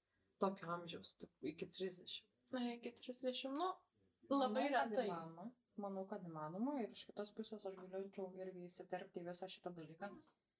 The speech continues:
Speaker 3: A, aš, pavyzdžiui, esu vienas iš tų žmonių, kuris nori ir šeimos, ir karjerą savo.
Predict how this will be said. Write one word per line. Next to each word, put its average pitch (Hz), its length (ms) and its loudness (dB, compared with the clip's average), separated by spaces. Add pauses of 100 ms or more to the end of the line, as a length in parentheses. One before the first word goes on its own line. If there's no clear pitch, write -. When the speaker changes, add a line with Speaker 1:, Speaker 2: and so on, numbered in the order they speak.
(360)
Speaker 3:
A, 175 100 2 (380)
aš, 208 260 0 (520)
pavyzdžiui, 190 440 2 (520)
esu 190 240 0
vienas 185 300 -6
iš - 140 -16
tų 190 160 -4
žmonių, 175 360 -10
kuris 175 300 -14
nori 180 240 -6
ir 175 220 -12
šeimos, 170 540 -8
ir 180 140 -8
karjerą 170 440 -8
savo. 175 380 -4